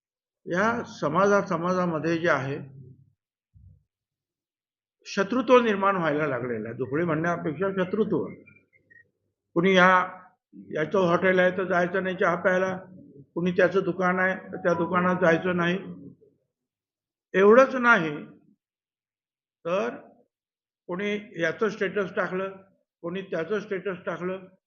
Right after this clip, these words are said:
म्हणून घाणेरड्या घाणेरड्या शब्दामध्ये ट्रोल करणं तेवढ्यावरच थांबत नाही, तर एकमेकाच्या डोकी फोडण्यापर्यंत प्रकरण गेलेलं आहे.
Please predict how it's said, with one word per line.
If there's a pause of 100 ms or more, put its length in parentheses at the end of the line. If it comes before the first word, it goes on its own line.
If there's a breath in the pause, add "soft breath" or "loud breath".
(280)
म्हणून
घाणेरड्या
घाणेरड्या
शब्दामध्ये
ट्रोल
करणं (800 loud breath)
तेवढ्यावरच
थांबत
नाही, (640)
तर
एकमेकाच्या
डोकी
फोडण्यापर्यंत
प्रकरण
गेलेलं
आहे.